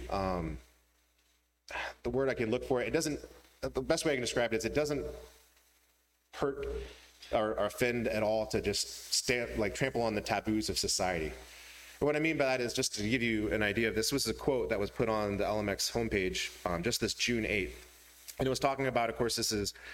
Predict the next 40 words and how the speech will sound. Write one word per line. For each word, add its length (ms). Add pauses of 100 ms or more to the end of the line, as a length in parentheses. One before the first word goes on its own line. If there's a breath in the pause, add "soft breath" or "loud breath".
(200 loud breath)
uh, 280
Pride 340
Month 360
of, 460
of 480
Gay 160
Pride 300
Month. 220
And 100
so 300 (340 loud breath)
they're 100
talking 220
about 340
your 120
celebrations 680
as 140
Pride 260
Month, 160
but 100
also 260
remember 380
Juneteenth 540
happens 320
this 180
month 200
as 100
well. 140
And 100
so 80
this 140
was 100
their 120
quote. 340
You 80
can 100
kinda 240
hear 100
just 200
the 60
tone 500